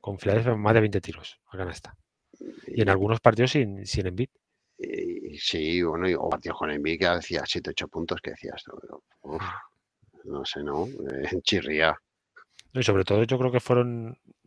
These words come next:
Speaker 1: eh, corrígeme Ángel, el último partido, los dos últimos, eh, eh, Harden muy mal, ¿no? No, creo que no superó los diez puntos, ¿puede ser? Los dos últimos.
Speaker 2: Mm, a nivel de anotación no sé, pero bastante mal.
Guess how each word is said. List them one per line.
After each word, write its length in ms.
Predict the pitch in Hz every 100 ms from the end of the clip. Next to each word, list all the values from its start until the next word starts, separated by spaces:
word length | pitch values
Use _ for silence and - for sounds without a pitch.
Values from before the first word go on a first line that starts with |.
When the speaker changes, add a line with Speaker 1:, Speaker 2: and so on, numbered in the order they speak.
| -
Speaker 1:
eh, 120 | 120
corrígeme 420 | 104 107 - 113
Ángel, 280 | 113 107 127
el 100 | 104
último 280 | 107 139 127
partido, 300 | 127 113 120
los 120 | 117
dos 180 | 113 -
últimos, 380 | 123 139 143 139
eh, 320 | 107 107 101
eh, 160 | - 104
Harden 280 | 92 104 120
muy 160 | 107 101
mal, 240 | 113 98
¿no? 160 | 107 135
No, 140 | 101
creo 260 | - 110 117
que 80 |
no 100 | 120
superó 280 | 117 113 107
los 100 | 104
diez 120 | 101
puntos, 300 | - 151 139
¿puede 160 | - 131
ser? 180 | - - _ _ _
Los 80 | -
dos 180 | 120 -
últimos. 400 | 147 123 113 - _ _ _ _ -
Speaker 2:
Mm, 420 | 87 82 82 80
a 140 | 78
nivel 240 | 80 80 85
de 60 |
anotación 440 | 85 82 82 - 85
no 80 |
sé, 200 | 80 82
pero 460 | 78 71 71 69 65 -
bastante 400 | 67 82 78 69
mal. 180 | 69